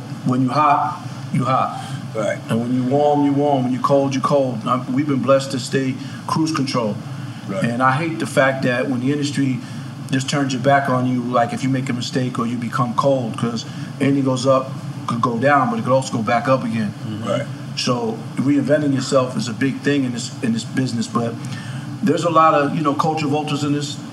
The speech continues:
Speaker 1: in this, in this community. There's a lot of Uncle Toms in this community.
Speaker 2: Right, yeah.
Speaker 1: Uh, people just taking advantage of the artist.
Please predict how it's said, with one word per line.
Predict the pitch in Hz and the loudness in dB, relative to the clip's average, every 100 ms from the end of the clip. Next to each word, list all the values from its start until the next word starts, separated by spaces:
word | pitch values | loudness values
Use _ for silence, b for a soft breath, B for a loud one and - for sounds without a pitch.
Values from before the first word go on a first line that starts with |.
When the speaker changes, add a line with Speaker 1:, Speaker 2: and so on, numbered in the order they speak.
| - | 0
Speaker 1:
in | |
this, | 135 135 - | 0 0 -2
in | 131 | 0
this | 135 | 0
community. | - 135 143 147 156 | 0 0 0 0 -2
There's | - - - - | -4 -6 -8 0
a | |
lot | 131 131 | 2 2
of | |
Uncle | 131 117 | 0 -2
Toms | 147 143 143 139 | 4 6 6 2
in | |
this | 143 | -2
community. | 143 147 151 151 156 - 131 | 0 0 0 0 -2 -4 -4
Speaker 2:
Right, | 110 101 - | -2 -4 -6
yeah. | 98 107 | -4 -2
Speaker 1:
Uh, | 123 131 | 2 0
people | 120 156 147 131 | 0 -2 0 0
just | 131 131 | 0 0
taking | 143 135 127 | -2 0 2
advantage | 131 143 143 139 | 4 4 4 0
of | 123 | 2
the | 131 | 6
artist. | 143 147 151 - | 6 6 2 -4